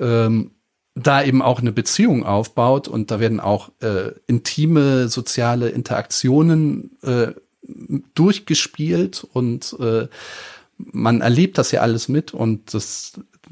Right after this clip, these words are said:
ist ja dann erst ganz am Ende, auch hier Spoiler ich, äh, aber das ist jetzt auch schon wirklich sehr lange her, ähm, wenn dann der Hauptcharakter stirbt und man plötzlich halt auf der anderen Seite steht und dann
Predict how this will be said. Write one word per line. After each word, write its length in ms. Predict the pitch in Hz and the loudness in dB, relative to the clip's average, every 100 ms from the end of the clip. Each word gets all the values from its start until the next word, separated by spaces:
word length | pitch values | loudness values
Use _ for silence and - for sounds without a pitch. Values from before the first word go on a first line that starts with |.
| 147 | -12
ist 200 | - 123 | -6 -2
ja 80 | 117 | 2
dann 180 | 117 117 | 2 2
erst 220 | 113 - | 0 -2
ganz 180 | 120 117 | -2 0
am 120 | 107 | 0
Ende, 280 | 107 139 143 | 2 2 2
auch 140 | 107 | 0
hier 140 | - 131 | 0 -2
Spoiler 540 | - 123 135 139 120 | 2 2 4 4 4
ich, 220 | 120 - | 0 -2
äh, 140 | - 110 - | -4 -4 -4
aber 180 | 107 95 | -2 -2
das 240 | - - | -2 -4
ist 60 | - | -4
jetzt 280 | - - | -6 -4
auch 160 | - - | -4 -4
schon 240 | - 117 | -2 0
wirklich 340 | - 113 120 - | 0 -2 -2 -2
sehr 160 | 117 | 0
lange 240 | 110 113 113 | 2 2 2
her, 260 | 110 113 - - - - - _ _ - | 0 -2 -4 -12 -18 -18 -20 _ _ 0
ähm, 420 | 107 101 104 - - | 2 2 0 -4 -10
wenn 500 | 117 - - 113 107 | -10 -10 -6 0 4
dann 400 | 107 107 104 - - - - 143 _ _ _ - | 6 6 4 0 -8 -14 -12 -16 _ _ _ 0
der 220 | 110 98 | 0 2
Hauptcharakter 640 | 127 - - 120 117 - 113 | 0 0 0 2 0 0 0
stirbt 520 | - - 135 156 - | 0 4 4 4 -2
und 300 | - 117 107 | -2 -2 0
man 180 | 113 107 | 0 -2
plötzlich 640 | - 110 - 113 107 - 190 | -2 -6 -4 -4 -6 -8 -6
halt 360 | 101 104 127 - | -4 -4 -6 -10
auf 240 | - - | -8 -6
der 140 | - | -4
anderen 240 | - 131 120 | 0 0 0
Seite 300 | 113 113 131 | 0 0 -2
steht 380 | - 139 120 - | -6 -2 -4 -2
und 200 | - 104 | -4 -2
dann 320 | 107 107 104 | 0 0 -2